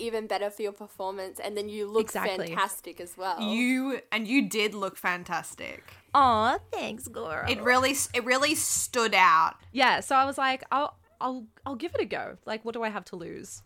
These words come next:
Speaker 2: Um, if it sucks, then I just don't have to wear it. And if it's awesome, then I have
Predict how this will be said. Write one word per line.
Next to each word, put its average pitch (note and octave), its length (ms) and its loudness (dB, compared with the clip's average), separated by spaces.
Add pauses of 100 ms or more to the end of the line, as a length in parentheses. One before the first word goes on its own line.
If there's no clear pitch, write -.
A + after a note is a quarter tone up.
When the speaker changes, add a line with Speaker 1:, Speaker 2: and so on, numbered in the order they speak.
(120)
Speaker 2:
Um, F3 400 -8 (140)
if C4+ 160 2
it - 100 -6
sucks, - 440 0
then E3+ 520 -8
I F3 100 -6
just E3+ 140 -14
don't F3+ 140 -8
have F#3 100 -10
to G#3+ 80 -12
wear C4 160 -4
it. - 80 -8
And F#3+ 80 -8
if F#3+ 80 -12
it's - 120 -16
awesome, F#3 340 -10
then G#3 500 -8
I G#3 80 -4
have G#3 160 -8